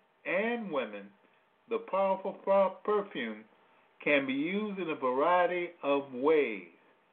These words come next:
Now, the spiritual uses of Kanega water. Okay, the stimulating floral scent cologne is commonly used for ritual offerings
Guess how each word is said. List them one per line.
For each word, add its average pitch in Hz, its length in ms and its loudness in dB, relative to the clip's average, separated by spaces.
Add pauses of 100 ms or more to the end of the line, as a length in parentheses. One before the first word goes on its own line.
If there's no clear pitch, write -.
(220)
Now, 120 160 -2
the 120 140 -2
spiritual 196 320 -8
uses 196 220 -6 (100)
of 160 160 -4
Kanega 165 380 0
water. 104 320 -4 (1080)
Okay, 123 400 4 (520)
the 143 200 4 (280)
stimulating 247 800 -2 (120)
floral 220 500 -4 (140)
scent 156 260 -6 (160)
cologne 143 500 0 (1200)
is 160 320 -2 (440)
commonly 226 520 -2
used 196 340 -10 (140)
for 143 180 2
ritual 202 680 0
offerings 170 520 -2